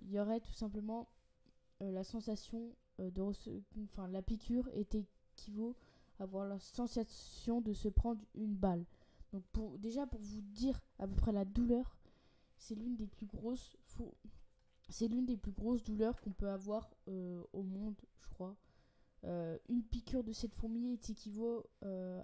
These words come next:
à trente fois plus puissante que celle d'une guêpe. Donc déjà, moi je trouve qu'une guêpe ça fait quand même un peu mal, hein.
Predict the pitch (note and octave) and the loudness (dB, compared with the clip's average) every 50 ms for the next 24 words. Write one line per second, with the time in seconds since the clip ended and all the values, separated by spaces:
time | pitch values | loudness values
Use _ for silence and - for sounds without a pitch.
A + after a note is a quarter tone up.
0 | - - F#3 F#3+ G3 - - - _ - - - - - - C4 C4+ B3+ - - | -6 -4 -4 -4 -6 -8 -14 -20 _ -2 0 0 0 2 4 2 2 2 2 2
1 | - A#3+ A3 - - A#3+ A3 A3 - - A#3+ A3 - - - B3 B3 A#3+ - - | 4 4 4 4 0 -2 -2 0 0 0 2 2 0 0 0 0 0 0 0 0
2 | A3 G3+ - - A3 G#3 F#3 F#3 F3 - F#3+ F#3 F3+ F#3+ F#3+ G#3+ - - - - | -2 0 0 0 0 0 0 -2 -2 -2 0 2 2 2 2 2 2 2 0 0
3 | - - - - - - - - - F#3+ F#3+ F#3 G3 A3 G#3 A#3 A#3 A#3 A3 G3 | 0 -12 -20 -20 -20 -20 -16 -10 -6 -4 -2 0 0 2 2 4 2 2 2 0
4 | F#3+ G3 G3+ G#3+ - - - G#3 G3+ - - G3+ G3 F#3+ G#3 G#3+ G#3+ - - F#3+ | 0 0 0 2 2 2 0 0 -2 -6 -6 -6 -6 -4 -4 -6 -6 -6 -8 -8
5 | F#3 - F3+ - F3+ F3 F3 F3 F3+ F3+ F3+ - B3+ B3 C#4+ D4 D4+ C#4 B3+ C4 | -6 -6 -4 -2 0 0 0 0 0 2 4 4 6 8 8 8 8 8 6 4
6 | C#4 | 2